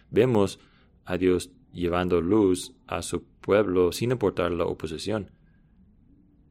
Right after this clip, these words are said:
Así que estas plagas, eh, recorren a través de siete, ocho, nueve y diez. ¿Y dónde está el pueblo de Israel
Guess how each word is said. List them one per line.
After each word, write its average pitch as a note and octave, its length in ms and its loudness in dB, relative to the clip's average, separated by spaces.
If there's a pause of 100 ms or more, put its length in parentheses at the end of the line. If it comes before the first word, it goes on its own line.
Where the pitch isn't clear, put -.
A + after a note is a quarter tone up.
(1120)
Así F2+ 280 -4
que F2+ 140 0
estas E2 260 -4
plagas, F2+ 560 0 (600)
eh, F2+ 280 -6
recorren G2 560 4
a F2+ 120 0
través F2 280 2
de E2+ 100 0
siete, F2+ 340 0
ocho, F2 280 2
nueve E2+ 400 -4
y F#2 100 -6
diez. F#2 680 0 (1000)
¿Y D#2+ 580 -8 (640)
dónde G#3+ 260 -4
está A2+ 320 -2
el G2 120 -2
pueblo E2 340 0
de D#2 80 -2
Israel F#2 400 -2